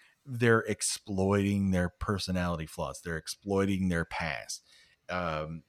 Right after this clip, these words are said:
you know, if you're uncertain about this one element, you're going to be visited by something that personifies that.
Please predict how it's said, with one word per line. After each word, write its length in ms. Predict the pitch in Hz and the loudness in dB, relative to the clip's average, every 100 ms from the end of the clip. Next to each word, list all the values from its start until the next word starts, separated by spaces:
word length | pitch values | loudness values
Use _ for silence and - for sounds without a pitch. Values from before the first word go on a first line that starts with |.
| _ | _
you 160 | 107 90 | -10 -8
know, 160 | 82 | -8
if 180 | 80 80 | -10 -6
you're 140 | 90 85 | -4 -2
uncertain 540 | 95 92 - 113 104 | -2 -4 0 0 0
about 300 | 107 101 95 | 0 0 -2
this 220 | 101 95 - | -4 -4 -2
one 180 | 98 | -4
element, 420 | 95 107 104 104 90 | 0 0 2 0 -4
you're 120 | 101 | -8
going 220 | 101 101 | -4 -4
to 40 | 98 | -2
be 140 | 98 | -4
visited 720 | 90 104 104 87 82 78 80 | -4 -4 -2 -4 -4 -6 -6
by 400 | - 92 90 90 - - | -2 0 0 -2 -6 -12
something 340 | - 117 113 104 | -4 -2 0 -2
that 180 | 95 | -2
personifies 1080 | - 113 - 117 113 117 92 87 71 65 - - | -4 -6 -4 -2 0 0 -2 -2 -4 -6 -10 -14
that. 160 | - | -18